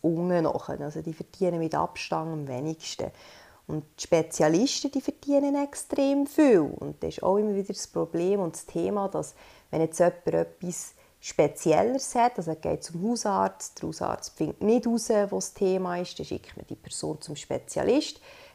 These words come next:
Der findet es vielleicht auch nicht raus, aber verschreibt mal ein Medikament und dann geht man zum nächsten Spezialist und zum übernächsten Spezialist und so. Und dann ist man dann vielleicht am Schluss bei fünf Spezialisten gewesen und der fünfte Spezialist hat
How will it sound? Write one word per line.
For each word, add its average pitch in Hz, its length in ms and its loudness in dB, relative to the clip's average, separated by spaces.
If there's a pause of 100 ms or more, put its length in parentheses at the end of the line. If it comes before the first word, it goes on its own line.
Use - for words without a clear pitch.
Der 165 100 4
findet 151 280 -4
es - 80 -12
vielleicht 156 260 2
auch 180 220 6
nicht 269 180 0
raus, 269 180 0
aber 240 220 0
verschreibt - 560 -4
mal 165 180 2
ein 160 120 -2
Medikament 160 920 2
und 180 180 -4 (580)
dann 165 120 -2
geht 160 240 2
man 160 100 -4
zum - 180 -6
nächsten 202 340 4
Spezialist 220 680 -2
und 151 120 -8
zum 170 140 -2
übernächsten 208 500 0
Spezialist 196 720 -4
und 190 160 -10
so. 202 120 4
Und 196 180 -2
dann 165 100 -2
ist - 160 -8
man 165 80 -8
dann 165 120 -6
vielleicht 165 200 -6
am 160 60 -6
Schluss 170 320 -4
bei - 100 -10
fünf 180 240 -4
Spezialisten 165 840 -2
gewesen 285 280 2
und 277 100 -4
der - 60 -20
fünfte - 320 -6
Spezialist 156 600 -4
hat 147 80 -4